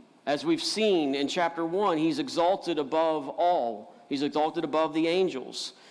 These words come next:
And the dominion of the world has been put at his hands and into his hands. And one thing to know,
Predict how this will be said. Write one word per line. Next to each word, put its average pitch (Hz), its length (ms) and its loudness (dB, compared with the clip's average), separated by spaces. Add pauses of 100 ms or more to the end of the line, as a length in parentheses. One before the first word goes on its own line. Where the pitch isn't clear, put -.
And 135 100 -2
the 143 60 2
dominion 170 400 0
of 190 100 -2
the 180 80 0
world 175 300 2
has 156 100 -2
been 147 140 0
put 208 600 0 (920)
at 135 140 -2
his 139 160 -6
hands 104 640 -6 (320)
and - 100 -10
into 127 220 -4
his 113 160 -4
hands. 104 560 -8 (1120)
And 107 140 -12
one 147 180 -2
thing 151 200 -2
to 147 40 0
know, 143 480 -4